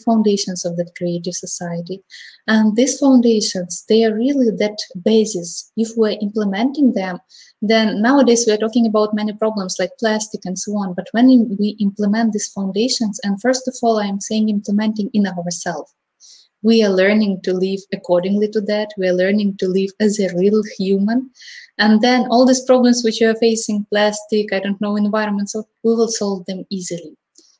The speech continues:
The ones who will learn how to live as one big family and respect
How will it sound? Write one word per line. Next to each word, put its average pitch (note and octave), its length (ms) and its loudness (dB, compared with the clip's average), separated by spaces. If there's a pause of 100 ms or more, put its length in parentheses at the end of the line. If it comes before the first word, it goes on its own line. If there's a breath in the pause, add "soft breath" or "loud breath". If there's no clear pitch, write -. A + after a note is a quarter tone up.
(160)
The G3 120 -2
ones A#3 300 0
who A3 100 0
will G3 220 2
learn G#3 400 0
how F#3 240 -2
to - 80 -6
live G3 260 -2
as F3+ 180 -4
one G3+ 280 -2
big G3+ 160 -8
family G3+ 640 -4 (500 loud breath)
and F#3+ 320 -4
respect G3 460 -4